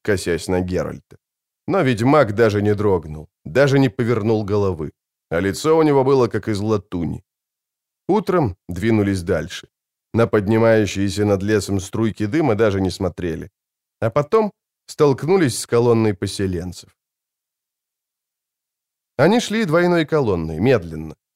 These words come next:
Несли маленькие узелки. Шли в полной тишине. Мужчины, юноши, женщины, дети. Шли без вздохов, без плача, без слова жалобы. Без криков, без отчаянных рыданий.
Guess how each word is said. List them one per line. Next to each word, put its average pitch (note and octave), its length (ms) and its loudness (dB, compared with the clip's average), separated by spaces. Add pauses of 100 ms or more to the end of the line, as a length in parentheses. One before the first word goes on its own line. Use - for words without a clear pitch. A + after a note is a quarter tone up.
(240)
Несли B2+ 380 2
маленькие G2 540 2
узелки. G2 640 -6 (420)
Шли G#3 280 -4
в - 80 -8
полной F3 360 2
тишине. G#2 600 -4 (480)
Мужчины, D3+ 580 0
юноши, A2 600 0
женщины, F2 760 -4
дети. E2+ 560 -8 (420)
Шли G3 260 -4
без F3 200 0
вздохов, C#3 760 0
без F2+ 300 -4
плача, C3 640 0
без A2 380 -4
слова E3 360 2
жалобы. F#2 520 -2 (400)
Без G2+ 220 -2
криков, C3 480 -2 (100)
без A2 360 0
отчаянных F2+ 640 0
рыданий. D#2+ 540 -6